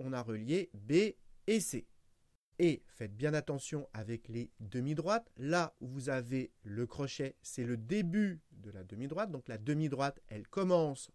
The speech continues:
en B et on va vers C à l'infini. Donc le crochet, comme pour un segment, vous indique là où ça commence et la parenthèse vous dit, comme pour une droite, qu'on va vers C à l'infini. Donc on part de B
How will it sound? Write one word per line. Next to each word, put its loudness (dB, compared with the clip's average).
en -6
B -2
et 6
on -4
va -2
vers -6
C 2
à 6
l'infini. 2
Donc 2
le -2
crochet, 2
comme 2
pour -4
un 2
segment, 0
vous -2
indique 2
là -2
où -10
ça -10
commence 0
et -4
la -4
parenthèse 0
vous -2
dit, -4
comme -4
pour -8
une -4
droite, 0
qu'on -2
va -2
vers -6
C 0
à 4
l'infini. 2
Donc 0
on -12
part -12
de -12
B 2